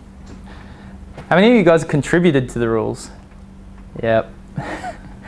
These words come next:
Yep. Um, so the S S W rules are basically a list of things and, and ways to do them, and they're very, very explicit in how things are done.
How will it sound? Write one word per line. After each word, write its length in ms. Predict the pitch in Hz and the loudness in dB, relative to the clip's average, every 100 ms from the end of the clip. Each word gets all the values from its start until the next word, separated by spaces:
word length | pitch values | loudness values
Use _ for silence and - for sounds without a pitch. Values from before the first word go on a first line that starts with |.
| - - - - | -16 -16 -14 -2
Yep. 240 | 107 - - - - - - - - - - - | 0 0 -4 -18 -18 -18 -18 -18 -18 -16 -14 -2
Um, 400 | 110 113 113 - | 0 2 0 -2
so 440 | - 165 160 160 - - | 4 6 6 4 -6 -4
the 120 | 151 196 | 4 4
S 120 | 208 | 4
S 120 | 214 | 4
W 260 | 185 160 135 | 6 6 4
rules 240 | 143 135 | 4 4
are 40 | |
basically 520 | 135 135 139 123 131 123 | 4 2 0 0 2 4
a 60 | |
list 280 | 131 160 160 | 4 4 2
of 100 | 143 | 0
things 460 | 135 135 131 127 131 | 0 0 0 0 2
and, 160 | 117 110 - | 2 0 -2
and 180 | 123 120 | 0 4
ways 260 | 123 123 123 | 4 4 2
to 80 | 123 | 0
do 200 | 120 113 | 2 2
them, 240 | 101 107 127 | 0 -4 0
and 120 | 120 | 2
they're 80 | 117 | 4
very, 320 | 123 131 131 | 4 6 6
very 260 | 123 120 | 6 4
explicit 640 | 117 - - 127 120 117 - | 2 -4 -4 -2 -2 -4 -6
in 120 | 117 | -8
how 180 | 113 107 | -6 -6
things 300 | 113 107 104 | -6 -6 -6
are 60 | |
done. 340 | 113 123 101 | 0 0 0